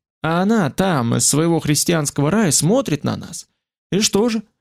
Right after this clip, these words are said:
Она радуется твоим мучениям? Разве она не желает счастья тебе и своей сестре? В конце концов, это у нее появится племянник». Тоска стиснула горло Фарамунда. Он едва смог прошептать.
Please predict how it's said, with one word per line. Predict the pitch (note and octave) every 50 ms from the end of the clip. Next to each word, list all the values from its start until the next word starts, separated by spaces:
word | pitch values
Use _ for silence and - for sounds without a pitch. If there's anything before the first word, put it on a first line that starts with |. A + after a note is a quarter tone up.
| _ _ _
Она | - D#3 E3+ G3+ G#3+
радуется | G3+ G#3 A3+ A3+ A3+ A3 - A3+
твоим | F3+ - G3+ G3+ G#3+ G#3+
мучениям? | G#3+ G3+ - - E3 F#3+ B3+ C4+ B3 E3+ B2 B2 - _ _ _ _ _ _ _ _ _ _ -
Разве | D#3 F3+ G#3+ G3+ E3+ C3 C#3 D3
она | E3 F3 F#3 E3+
не | D#3 D3
желает | C#3+ C3+ E3 F3+ B3 C4 A3 -
счастья | - - - - G3+ A3 E3+ - - - B2
тебе | A#2+ - - C#3 C3 F3+ B3+ B3+ F#3
и | C3
своей | - - - - E3+ E3+ D3
сестре? | - - C#3 - - - F3+ D#3+ B2 B2 - _ _ _ _ _ _ _ _ _ _ _ _
В | -
конце | E3+ G#3 A3 G#3 E3+
концов, | - - D#3 F3 - - B2 - -
это | C3+ - G#3
у | A3
нее | A3+ B3 C#4 C#4+ C4+ A#3 A#3
появится | - C#4 C#4+ C4+ B3+ F#3 C#3 B2+ - - C3+
племянник». | - - G3 A3+ G#3 C#3+ A2+ A#2 - - - - _ _ _ _ _ _ _ _ _ _ _ _ _ _ _ _ _ _ _ _ _ _ _ _ _ -
Тоска | C3+ C3+ - - - F#3 F3+
стиснула | E3 - - F3 E3 - - D#3 D3 C#3 C3+
горло | B2 C#3+ D3 C#3+ C3 B2+
Фарамунда. | A#2+ - C3+ C3 C3+ C3+ C3 B2+ B2+ B2+ - - D3 - _ _ _ _ _ _ _ _ _ _ _
Он | - F#3 G3 F#3+ F3
едва | D#3+ D#3+ D3 C3+ D#3 D#3+ D3+
смог | - - D3 D3 C#3+ -
прошептать. | - C3+ C3+ - - - - - - C#3 C3 A#2 - -